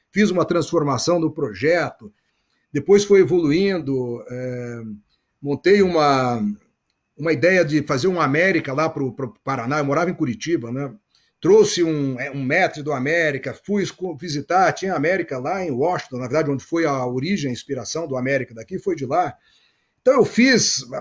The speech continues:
por alguns anos, eu fiz essa, essa, é, essa parte empreendedora da, da coisa de restaurantes e lanchonetes, depois eu acabei vendendo.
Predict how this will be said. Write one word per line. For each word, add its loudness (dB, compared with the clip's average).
por 6
alguns 2
anos, 0
eu -2
fiz -4
essa, -6
essa, -14
é, -10
essa -2
parte 2
empreendedora 6
da, -8
da -10
coisa -8
de -10
restaurantes -8
e -12
lanchonetes, -10
depois -8
eu -4
acabei -8
vendendo. -8